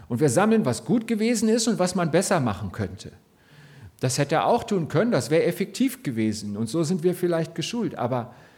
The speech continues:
er sagt: "Passt mal auf, was ihr jetzt braucht, ist die Ruhe.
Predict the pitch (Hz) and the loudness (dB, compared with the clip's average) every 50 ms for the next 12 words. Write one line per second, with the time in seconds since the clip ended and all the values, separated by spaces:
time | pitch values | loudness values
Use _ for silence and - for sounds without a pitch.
0 | _ _ _ - - - - - 135 131 147 143 143 143 - - 127 120 - - | _ _ _ -20 -20 -8 -4 -4 -2 0 0 -2 -2 -4 -6 -8 -10 -8 -6 -4
1 | 120 95 120 123 - 117 110 110 - 107 110 120 147 147 - - - 104 110 120 | -2 0 0 -2 -2 -4 -6 -6 -4 -4 -4 -4 -4 -6 -8 -10 -8 -6 -6 -6
2 | 131 127 - - - - - - 110 104 104 98 127 175 151 101 | -6 -8 -10 -14 -16 -14 -10 -8 -6 -6 -4 -2 -2 -2 -2 -4